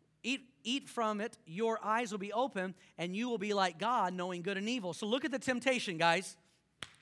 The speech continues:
Watch this. When you eat of it, you're gonna be like God.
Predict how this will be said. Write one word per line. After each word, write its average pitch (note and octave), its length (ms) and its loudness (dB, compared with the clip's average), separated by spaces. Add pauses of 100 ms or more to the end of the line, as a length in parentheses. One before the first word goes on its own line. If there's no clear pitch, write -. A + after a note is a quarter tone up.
(120)
Watch F#3 160 -2
this. F3 260 -4 (1000)
When D#3 160 -6
you A#3 180 0
eat D4 120 6
of D4 140 6
it, E4 260 -4 (920)
you're F3+ 160 -4
gonna G3+ 80 0
be E3 120 -4
like F3 200 0
God. C#3+ 300 -2